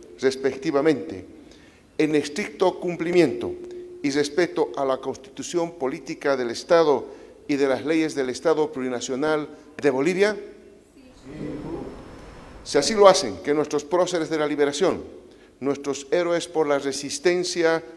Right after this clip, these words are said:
contra el Estado colonial y el pueblo boliviano los premien. Caso contrario, los castiguen.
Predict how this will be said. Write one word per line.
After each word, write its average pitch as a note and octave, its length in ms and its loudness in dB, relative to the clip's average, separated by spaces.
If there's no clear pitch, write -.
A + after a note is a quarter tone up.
contra D3 320 2
el B2+ 60 0
Estado D3+ 360 0
colonial D3+ 640 0
y C3+ 80 -4
el C3+ 140 2
pueblo D#3+ 320 2
boliviano C#3+ 760 0
los D3+ 200 6
premien. A2 500 2
Caso D3+ 320 -4
contrario, C3+ 680 -2
los C#3+ 240 2
castiguen. F2 600 -8